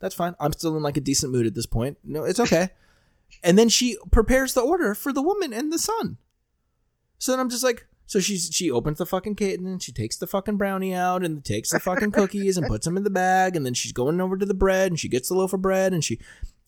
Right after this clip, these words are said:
Speaker 1: puts it in the slice machine and she fucking slices it. Then she's like, then she has no gloves on. She's just putting the fucking bread in this, in this bag. And I'm just like, "Well, that's kinda disgusting." I'm like, I'm gonna ask her to put some fucking gloves on 'cause that's gross. Like, who knows what,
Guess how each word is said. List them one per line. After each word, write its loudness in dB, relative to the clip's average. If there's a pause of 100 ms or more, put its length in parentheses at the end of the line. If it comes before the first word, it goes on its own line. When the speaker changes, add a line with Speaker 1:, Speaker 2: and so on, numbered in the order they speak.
Speaker 1:
puts 6
it 0
in 0
the 2
slice 2
machine -2
and -2
she -6
fucking -2
slices 0
it. -6 (240)
Then 4
she's 2
like, 4
then 2
she 0 (100)
has 0
no 6
gloves 4
on. -2
She's -6
just -8
putting 8
the 2
fucking 0
bread 4
in -2
this, -4
in -6
this -4 (300)
bag. 0
And -8
I'm -8
just -10
like, -12
"Well, -8
that's -4
kinda -14
disgusting." -8
I'm -8
like, -12
I'm -6
gonna -10
ask -8
her -14
to -20 (140)
put -6
some -14
fucking -10
gloves -4
on -8
'cause -12
that's -8 (240)
gross. -2
Like, -12
who 4
knows -2
what, -8